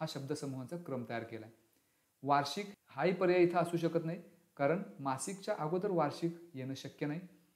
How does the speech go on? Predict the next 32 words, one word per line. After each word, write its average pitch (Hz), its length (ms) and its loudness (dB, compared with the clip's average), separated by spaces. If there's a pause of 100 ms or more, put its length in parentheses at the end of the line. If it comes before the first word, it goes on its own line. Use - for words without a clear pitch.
(440)
त्रैमासिक 196 420 2
म्हणजे 190 300 2 (680)
तीन 185 160 2
महिने, 170 280 6 (180)
तीन 160 140 0
महिन्यातून 156 380 -2
एकदा, 143 360 0 (880)
त्यामुळं 151 300 2 (140)
त्रैमासिक 170 560 2 (140)
हे 151 100 -2
सुद्धा 151 260 -6
मासिकच्या 151 580 -4
आधी 131 220 0
येऊ 185 160 2
शकत 160 320 0
नाही. 156 120 -8 (600)
त्यामुळे 165 200 4
मासिकच्या 190 480 0
आधी 170 240 2
येऊ 185 200 4
शकतं 180 280 -2
असा 180 200 -2
एकच 175 400 4 (520)
शब्द 143 220 0
इथं 147 200 4
आहे, 139 120 0
ते 143 60 -2
म्हणजे 135 200 -2
पाक्षिक. 117 600 -6 (320)
पाक्षिक 170 440 -4
याचा 143 240 0
अर्थ 139 200 -2